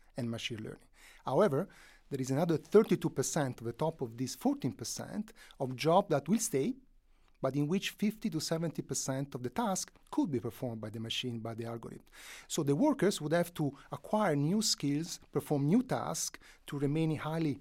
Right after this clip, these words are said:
complementary to what the machine could be doing going forward. So a lot of transformation, a lot of need to adapt skills and competences, perform new tasks, but actually workers have always done that, right? None of the job that we have today is the same of the job twenty years ago.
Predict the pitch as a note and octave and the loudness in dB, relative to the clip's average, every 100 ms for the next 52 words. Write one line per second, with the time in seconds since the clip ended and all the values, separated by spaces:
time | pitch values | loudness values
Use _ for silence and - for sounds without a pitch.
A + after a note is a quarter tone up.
0 | - - C3+ - B2+ C3 C#3+ C#3 A#2 B2 | -8 -4 -4 -2 -2 0 -2 -2 -4 -2
1 | B2 B2+ B2 A#2+ - A#2+ A#2 - C#3+ A#2 | -2 -2 -2 -4 -2 -4 -6 -6 -6 -4
2 | A#2 A2 C3+ D3+ - - - B2 A2 - | -6 -6 -8 -12 -18 -20 -10 -8 -8 -8
3 | C3 C3 - - - - D#3+ B2 - - | -8 -10 -16 -20 -12 0 2 2 -2 -2
4 | C#3+ F#3+ F#3+ - E3 D#3 C#3+ C#3+ - F3+ | 2 4 4 2 0 0 0 0 -2 -4
5 | F#3 - C3 F3 F3 D3 D#3 E3 C#3+ B2+ | -6 -4 0 2 2 2 2 0 -2 -4
6 | D3 - - - D3+ D3 D3 C#3+ C#3+ C#3+ | -4 -6 -8 -2 -2 -2 -4 -4 -4 -4
7 | - F3 F3+ F#3 - D3 - D#3 C#3 D#3 | -4 -6 -4 -8 -4 -4 0 0 2 2
8 | F#3 D3+ D3 F#3+ - - - - - - | 0 -2 -2 -2 -4 -6 -14 -20 -20 -12
9 | C#4+ C#4 - D3+ F3 E3+ C#3+ C#3+ C#3 E3+ | -6 -6 -2 2 2 2 0 0 0 0
10 | C3+ G#2+ A2+ A2 G#2 A2 - C3 G3 A3 | -2 -4 -4 -8 -8 -12 -10 -4 -4 -6
11 | - - - - C3+ F#3+ F3+ C#3+ B2+ D#3+ | -14 -20 -16 -4 2 2 2 0 2 4
12 | C#3+ C3 C#3 C3+ C3 E3+ D#3+ B2 B2+ - | 4 0 0 -2 -2 0 0 0 -2 0
13 | D3 D3 C3+ A#2+ B2 B2+ C3+ B2 - C3 | 0 0 0 -2 -2 0 -2 -2 -4 -4
14 | B2+ B2 A2+ A#2+ F#2 | -2 -4 -4 -4 -4